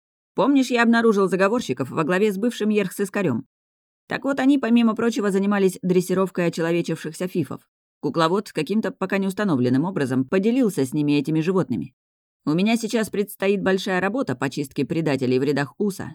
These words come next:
и мне вот вообще не до еще одной партии фифов. Я подумал, может, ты возьмешь их временно к себе в целительскую? Им на самом деле нужна лекарская помощь, особенно одному, он особенно пострадал. Я его тебе пришлю в первую очередь. Вылечишь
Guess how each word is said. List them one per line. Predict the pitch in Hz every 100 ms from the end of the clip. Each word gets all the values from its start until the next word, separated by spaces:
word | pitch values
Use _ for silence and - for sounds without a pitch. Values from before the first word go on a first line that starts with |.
| -
и | 151
мне | 208 269
вот | 254
вообще | 190 226 - 147
не | 135
до | 135
еще | 151 135 185
одной | 170 131
партии | 131 151 131 165
фифов. | 175 135 - - _ _ _ _ _ _ -
Я | 269
подумал, | 285 277 269 202 151
может, | 165 190 190
ты | 208
возьмешь | 196 202 214
их | 185
временно | 180 190 185 180
к | -
себе | 190 190 185
в |
целительскую? | - 214 285 135 - 104 - _ _ _
Им | - 277 262
на | 208
самом | 196 214 202
деле | 285 233
нужна | 165 147 143
лекарская | 135 139 - 151
помощь, | - 151 - - _ _
особенно | 196 202 190 196
одному, | 190 233 185 - -
он | 196 185
особенно | 214 - 131 120
пострадал. | 131 - 139 110 - _ _ _ _
Я | 135 175
его | 180
тебе | 185 185 175
пришлю | 196 196
в | 185
первую | 202 185 196
очередь. | 175 - - - _ _ -
Вылечишь | 165 294 - 185